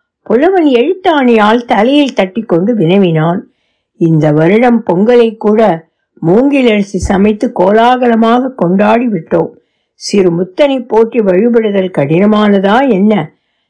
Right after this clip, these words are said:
தேனும் தினையும் கொண்டு முத்தனை உருவாக்கி வழிபடுவீர்." குறிஞ்சி அடக்க முடியாமல் சிரித்தாள்.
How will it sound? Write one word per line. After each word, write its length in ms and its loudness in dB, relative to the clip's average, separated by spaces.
தேனும் 480 2
தினையும் 500 0
கொண்டு 340 0
முத்தனை 520 -2
உருவாக்கி 680 0
வழிபடுவீர்." 760 -2
குறிஞ்சி 480 2
அடக்க 460 -2
முடியாமல் 580 2
சிரித்தாள். 680 -2